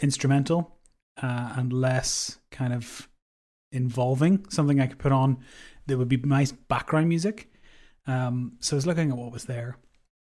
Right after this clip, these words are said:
and came across this album. I think the song was called Portofino. I'll put it in the show links. Um, and it's a weird early electronic sound music, uh, from nineteen fifties, nineteen sixties.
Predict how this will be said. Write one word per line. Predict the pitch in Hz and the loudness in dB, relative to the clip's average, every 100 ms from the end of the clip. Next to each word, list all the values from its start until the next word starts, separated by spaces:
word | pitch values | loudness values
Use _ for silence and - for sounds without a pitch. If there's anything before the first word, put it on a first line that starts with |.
| _ _ _ _ - - | _ _ _ _ -20 -4
and | 147 139 | 0 4
came | 185 | 4
across | 190 - 131 | 4 4 4
this | 139 127 | 0 -2
album. | 123 127 139 139 120 - - | -2 0 2 0 -2 -8 -4
I | |
think | - 220 175 | 0 2 0
the | 156 | 2
song | 190 214 | 6 6
was | 226 | 6
called | 165 131 | 4 0
Portofino. | - 151 151 - 131 131 143 - - | 2 2 4 0 2 2 2 -2 -12
I'll | 131 | -8
put | 135 143 | -6 -4
it | |
in | |
the | 139 | -4
show | - 123 | -4 -4
links. | 120 127 - - _ _ _ - - - _ _ - | -4 -6 -8 -18 _ _ _ -20 -20 -20 _ _ -8
Um, | 131 123 123 - _ _ - - | -4 -2 -4 -6 _ _ -18 -4
and | 135 | -2
it's | 135 - - - | -2 -4 -6 -6
a | |
weird | 127 151 175 180 156 - - | -4 0 6 6 4 -2 4
early | 151 160 156 | 8 8 8
electronic | 135 131 - 127 131 - - - | 4 2 0 0 0 -2 -12 -18
sound | - 120 127 - - _ _ _ _ _ _ 127 | -8 -2 -2 -2 -8 _ _ _ _ _ _ -2
music, | 127 139 139 - - - | 0 0 -2 -8 -16 -8
uh, | 123 120 | -6 -6
from | - - 147 139 135 131 131 | -8 0 2 4 2 2 4
nineteen | 139 139 139 123 | 4 2 2 0
fifties, | - 131 - 131 | 0 -4 -2 -2
nineteen | 127 127 | -2 -2
sixties. | 117 123 - 131 127 | -6 -8 -6 -6 -6